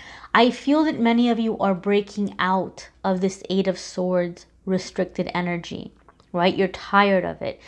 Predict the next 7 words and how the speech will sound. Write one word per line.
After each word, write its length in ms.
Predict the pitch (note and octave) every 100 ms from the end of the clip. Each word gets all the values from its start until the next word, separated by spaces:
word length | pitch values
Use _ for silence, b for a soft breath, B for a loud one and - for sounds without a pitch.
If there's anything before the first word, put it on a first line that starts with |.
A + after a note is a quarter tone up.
| B B B
You're 140 | G3+
taking 480 | G3+ A#3 A3 A#3+ G#3
matters 440 | F#3+ F#3+ G3+ G3 G3
into 280 | F#3 -
your 140 | F#3+ F3+
own 220 | F3 E3+
hands. 580 | - F3+ D#3+ - -